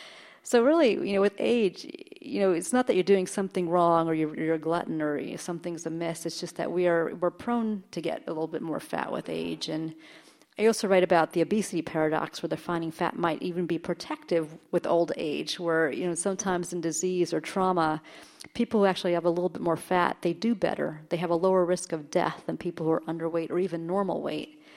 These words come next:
So some of the diseases fat is thought to cause, like diabetes and, and heart disease, um, you know, when people are actually, they have a heart attack or they're actually very sick from it, the heavier ones, oddly, are doing better.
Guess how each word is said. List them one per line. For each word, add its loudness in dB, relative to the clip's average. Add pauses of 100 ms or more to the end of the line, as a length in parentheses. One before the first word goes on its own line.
(500)
So 2
some 2
of 2
the 4
diseases 0
fat 2
is 0
thought -4
to -6
cause, 2
like -6
diabetes 0
and, -6
and -4
heart -2
disease, -6 (140)
um, -4
you -6
know, 0
when 0
people -2
are 4
actually, -2
they -4
have -4
a -10
heart -2
attack -4
or -2
they're 0
actually -2
very -2
sick -8
from -8
it, -8
the -6
heavier -4
ones, -4
oddly, -4 (500)
are 2
doing 4
better. 2